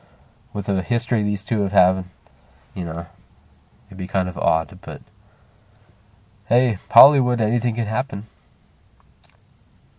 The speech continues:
So thank you for listening, and let me know what you think in the comments below. And subscribe for new videos, uh, endless podcasts.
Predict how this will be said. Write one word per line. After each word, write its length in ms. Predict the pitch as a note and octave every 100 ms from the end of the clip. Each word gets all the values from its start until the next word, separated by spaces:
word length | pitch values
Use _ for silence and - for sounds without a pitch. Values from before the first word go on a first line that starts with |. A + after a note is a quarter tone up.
| _ _ _ _ _ _
So 240 | - B2 A2
thank 300 | D3 D3+ D3+
you 100 | C#3
for 180 | C3+ B2+
listening, 460 | C#3+ D3 D#3 F#3 - -
and 340 | A2 G#2 G#2 G#2+
let 100 | B2+
me 120 | C3
know 180 | B2 A2+
what 180 | A2+ G2
you 140 | A2
think 320 | - G#2+ G#2+
in 140 | G2+ G2
the 80 |
comments 440 | F#2 G2 G2+ G2+ -
below. 480 | - F#2 F#2 G2 G#2 - _ - _ _ _ _ _ _ _ _ _ _ - _ _ F#2+
And 240 | F2+ F2
subscribe 600 | - G2 - G#2+ G2 G2+ -
for 100 | G2+
new 180 | G#2
videos, 800 | G#2 A2 A2 A2 A2 G2+ - - - _ _ - - -
uh, 180 | F2 -
endless 380 | C3 D3+ C#3
podcasts. 920 | - A#2+ A2+ - G#2 G#2 G2 - -